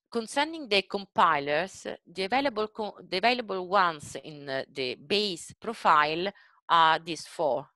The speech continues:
the E B M, Excel, uh, C, C plus plus, and Fortran, uh, compiler, which, uh, came with the machine, um, the gnu compiler, uh,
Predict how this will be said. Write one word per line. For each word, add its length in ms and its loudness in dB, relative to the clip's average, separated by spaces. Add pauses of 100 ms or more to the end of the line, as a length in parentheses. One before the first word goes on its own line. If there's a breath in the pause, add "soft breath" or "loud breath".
(100)
the 300 -2 (580)
E 80 -8
B 220 -2
M, 340 2 (260)
Excel, 760 0 (120)
uh, 440 -2
C, 280 -12
C 200 -12
plus 220 -8
plus, 260 -4
and 120 -12
Fortran, 800 -8
uh, 140 -8 (280)
compiler, 720 2 (540)
which, 320 -10 (180)
uh, 220 -4 (120)
came 460 -6 (220)
with 100 -10
the 60 -10
machine, 640 -10 (840)
um, 680 -6 (520)
the 200 -4
gnu 340 -6 (240)
compiler, 720 0 (400)
uh, 200 -6